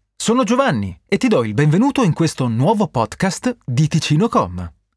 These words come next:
Siamo al terzo appuntamento da quando è iniziata la nostra rubrica e fino ad ora abbiamo parlato dell'evoluzione della comunicazione e abbiamo gettato uno sguardo al futuro.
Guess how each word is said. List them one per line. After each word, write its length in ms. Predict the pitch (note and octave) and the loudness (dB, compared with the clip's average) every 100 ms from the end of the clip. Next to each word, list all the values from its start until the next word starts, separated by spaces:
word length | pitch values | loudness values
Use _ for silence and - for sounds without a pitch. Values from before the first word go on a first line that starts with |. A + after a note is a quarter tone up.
| _ - | _ -8
Siamo 300 | - B3+ B3 | 0 2 2
al 100 | A3+ | 0
terzo 240 | C4+ - | 0 0
appuntamento 640 | G#3 F#3+ F3 G#3+ D#3 B2+ | 0 2 2 2 0 0
da 100 | A#2+ | -2
quando 240 | A#2 C#3 C3+ | 0 2 2
è 60 | |
iniziata 480 | B2 A2+ - C#3+ C#3+ | 0 0 0 0 0
la 80 | A#2+ | 0
nostra 340 | A#2+ - B2 | 0 0 -2
rubrica 580 | G#2+ F#2+ G#2 F#2+ - A#2 _ _ | -2 -4 -6 -4 -4 -6 _ _
e 100 | A#3 | -2
fino 200 | A#3+ B3 | 2 2
ad 80 | G#3 | 4
ora 240 | E3 A#3 - | 2 0 0
abbiamo 320 | G3+ G#3+ G#3 | 0 2 2
parlato 460 | G3+ D#3 A2+ G#2 | 2 2 0 -2
dell'evoluzione 680 | G#2+ A#2+ B2 C3+ B2+ F#3+ G#3 | -2 0 0 0 0 0 2
della 200 | D#3+ B2+ | 0 -2
comunicazione 840 | - A2+ G2+ G2 G2+ - B2 D3 F3+ _ _ | -4 -4 -4 -4 -6 -4 -2 -2 -6 _ _
e 80 | A3+ | -2
abbiamo 300 | G3+ D#3+ A#2+ | 2 2 0
gettato 600 | A#2+ F#3 G3+ A#3 C#4+ - F3 | 0 0 0 0 -4 -4 0
uno 140 | E3 | 0
sguardo 540 | B2 G2+ A#2+ A2 C3 | 0 0 0 0 0
al 80 | F3+ | 0
futuro. 560 | - C4+ G#3+ G2 F#2+ | 0 -2 -4 -6 -6